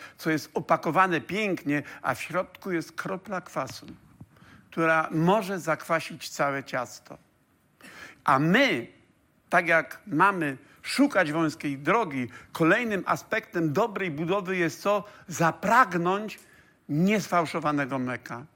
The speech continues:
A najlepiej to jest tak, już tego nie będę cytował, ale pewien uczony, jest to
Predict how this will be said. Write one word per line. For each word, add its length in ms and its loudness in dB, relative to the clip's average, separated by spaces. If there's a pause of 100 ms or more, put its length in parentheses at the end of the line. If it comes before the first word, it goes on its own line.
(1000)
A 120 6
najlepiej 640 2
to 180 -2
jest 260 -2
tak, 260 2
już 220 -8
tego 180 -2
nie 120 0
będę 280 -4
cytował, 560 -2 (180)
ale 200 2
pewien 460 -4
uczony, 600 0 (1900)
jest 260 -4
to 260 -4